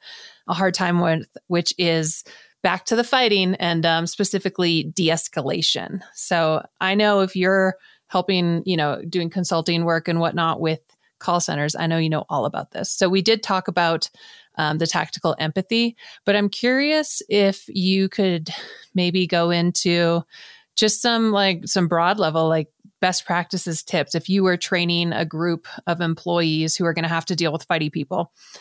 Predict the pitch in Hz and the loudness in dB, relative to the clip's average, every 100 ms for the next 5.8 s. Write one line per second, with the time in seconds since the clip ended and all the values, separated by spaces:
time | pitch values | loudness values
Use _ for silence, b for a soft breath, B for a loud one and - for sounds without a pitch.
0 | B - 185 180 175 185 165 180 160 254 | B -4 0 0 0 0 0 -2 2 0
1 | - 185 180 180 190 175 185 165 - - | 2 0 2 0 0 0 0 -2 -4 0
2 | 233 185 170 165 175 196 196 175 - 180 | 2 4 2 2 0 2 2 2 -2 -2
3 | 180 170 - 165 - 165 165 170 156 - | 0 0 0 0 0 0 0 0 0 -2
4 | - 156 156 147 - - B B _ - | 0 0 0 -2 -6 -10 B B _ -6
5 | 160 151 - 165 - - - | -4 -4 -4 -8 -8 -8 -8